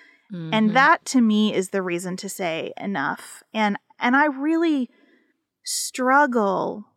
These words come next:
Speaker 2: when I think about some of the arguments for staying, about what happens to women's rights in Afghanistan and,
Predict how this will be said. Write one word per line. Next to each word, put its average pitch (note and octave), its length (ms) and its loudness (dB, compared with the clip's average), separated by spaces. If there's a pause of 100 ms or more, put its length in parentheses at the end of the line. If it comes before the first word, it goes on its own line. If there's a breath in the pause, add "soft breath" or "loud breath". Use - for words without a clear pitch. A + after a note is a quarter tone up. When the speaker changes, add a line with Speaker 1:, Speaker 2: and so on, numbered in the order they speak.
(180)
Speaker 2:
when G#3+ 180 0
I G#3 120 2
think C#4+ 300 -4
about A3 320 2
some G#3 180 0
of G3 120 -2
the F#3+ 80 0
arguments F#3 520 -2
for F#3+ 140 -12
staying, D#3+ 560 -8
about F3+ 400 -2
what - 240 -8
happens C#4+ 540 2
to B3 140 -2
women's G3+ 540 0
rights F3 400 0
in F#3+ 80 -6
Afghanistan F3 840 -10
and, G3 180 -12